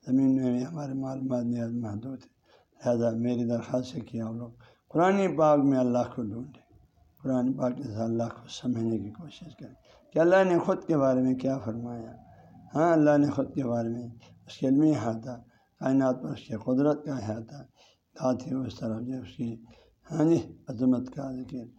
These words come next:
اس کی صفات کا ذکر، اس کے عفو درگزر بھی ہے، اس کا حلم و بردباری بھی ہے،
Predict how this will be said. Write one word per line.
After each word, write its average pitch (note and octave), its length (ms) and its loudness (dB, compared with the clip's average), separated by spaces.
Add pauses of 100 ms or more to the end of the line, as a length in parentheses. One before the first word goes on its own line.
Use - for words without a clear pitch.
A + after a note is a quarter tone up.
(360)
اس - 180 -12
کی A2+ 200 -2 (200)
صفات C3 440 0
کا C#3 80 -6
ذکر، A#2+ 260 -10 (580)
اس - 140 -16
کے C3 80 -2
عفو A2+ 260 -4
درگزر A#2+ 520 2
بھی A2+ 200 0
ہے، A2 140 -4 (400)
اس B2 200 -6
کا A#2+ 240 -2
حلم B2+ 260 4
و A#2 60 0
بردباری A#2 720 -2
بھی C3 200 -4
ہے، - 100 -12